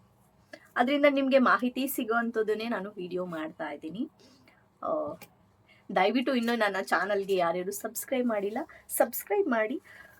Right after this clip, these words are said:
ನಾನು ಇಷ್ಟು ಇಂಟ್ರೆಸ್ಟ್ ಕೊಟ್ಟು ಮಾಡ್ತಿರೋದೇ ನಿಮಗೋಸ್ಕರ. So ಎಲ್ಲರೂ, ಆ, ವಿಡಿಯೋನ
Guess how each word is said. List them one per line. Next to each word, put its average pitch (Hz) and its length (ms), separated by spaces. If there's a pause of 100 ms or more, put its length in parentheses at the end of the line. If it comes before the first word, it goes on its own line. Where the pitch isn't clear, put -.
(600)
ನಾನು 254 240
ಇಷ್ಟು 247 260
ಇಂಟ್ರೆಸ್ಟ್ 254 440
ಕೊಟ್ಟು 262 280
ಮಾಡ್ತಿರೋದೇ 233 640
ನಿಮಗೋಸ್ಕರ. 185 760 (640)
So 175 200
ಎಲ್ಲರೂ, 208 400 (360)
ಆ, 190 40
ವಿಡಿಯೋನ 220 520